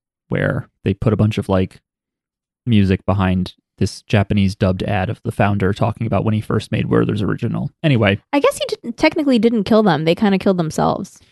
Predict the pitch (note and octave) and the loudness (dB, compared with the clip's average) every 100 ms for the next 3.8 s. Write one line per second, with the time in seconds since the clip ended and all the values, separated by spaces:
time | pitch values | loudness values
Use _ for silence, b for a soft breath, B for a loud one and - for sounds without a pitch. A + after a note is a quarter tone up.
0 | b b G#3+ B3+ E4+ - - A#3 D4 F4 | b b 4 6 6 2 0 4 6 6
1 | C#4 B3+ A3 F#3 F#3 G3+ G3 D#3 G3+ _ | 6 6 4 4 2 0 0 -2 -4 _
2 | - F#3+ - - G#3+ A#3+ G3+ A#2+ - E3 | 2 4 2 0 -2 2 4 6 6 6
3 | G3 F3+ C3+ D3+ C#3+ C3+ A2+ | 8 6 6 4 6 6 4